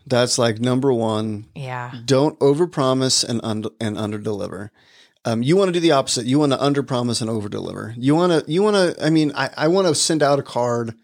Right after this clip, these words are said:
Speaker 1: or whatever we're doing and say, like, "Hey, we'd love for you to come. We're just gonna have teaching straight from the Bible. We'll have music.
Speaker 2: <laughs>
Speaker 1: We got s-, stuff for your kids," right? And then, and then we want people to show up and be like, "Whoa, like, man, that,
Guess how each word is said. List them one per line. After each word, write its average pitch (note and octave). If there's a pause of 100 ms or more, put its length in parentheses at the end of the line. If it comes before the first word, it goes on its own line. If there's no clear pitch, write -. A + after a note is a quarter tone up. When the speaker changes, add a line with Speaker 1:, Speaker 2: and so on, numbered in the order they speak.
(580)
Speaker 1:
or A#2
whatever C3
we're B2+
doing A2+
and A2
say, A#2
like, A2
"Hey, D#3
we'd B2+
love C#3
for -
you C3
to -
come. D#3+
We're -
just -
gonna D3+
have C3
teaching C#3
straight B2+
from C3
the B2
Bible. C3+ (220)
We'll C3+
have A#2
music. C3+
Speaker 2:
<laughs> -
Speaker 1:
We -
got A#2
s-, - (140)
stuff A2+
for B2
your A2+
kids," G#2 (160)
right? A2+ (520)
And C3+
then, C#3+
and C3+
then D3
we D3+
want D3
people D3+
to C3+
show D3
up D3
and C#3
be B2+
like, B2+ (260)
"Whoa, E3
like, C3+
man, E3+
that, D3+